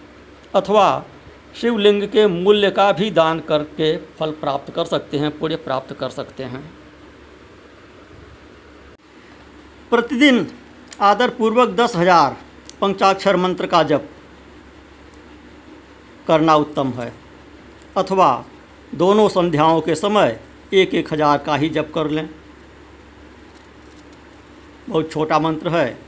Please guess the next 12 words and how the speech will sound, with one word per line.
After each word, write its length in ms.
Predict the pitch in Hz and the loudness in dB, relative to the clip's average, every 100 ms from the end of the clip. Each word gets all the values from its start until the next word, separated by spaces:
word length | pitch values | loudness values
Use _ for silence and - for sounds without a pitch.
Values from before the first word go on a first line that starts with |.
| - - - | -20 -20 -10
बहुत 180 | 139 135 | -10 -8
कम 120 | 151 139 | -8 -6
समय 260 | 151 143 | -4 -2
लगेगा। 420 | 143 139 135 120 127 - - - - - - - - - - - - - - - - - - - - - - - - - - - - - - - - - - - - - - - - - | -2 -2 -4 -6 -8 -20 -20 -20 -20 -20 -20 -20 -20 -20 -20 -20 -20 -20 -20 -20 -20 -20 -20 -20 -20 -20 -20 -20 -20 -20 -20 -20 -20 -20 -20 -20 -20 -20 -20 -20 -20 -20 -20 -20 -20 -8
मंत्र 540 | 190 233 254 254 254 - - - - - | 2 2 2 2 0 0 -16 -20 -20 -4
के 100 | 240 | -2
स्वरूप 420 | 233 220 208 254 - | 0 2 0 0 0
के 140 | 185 | 2
बारे 240 | 165 165 | 4 4
में 100 | 160 | 2
बताते 360 | 151 156 147 165 | 2 0 0 -2
हैं 220 | 131 123 | -6 -10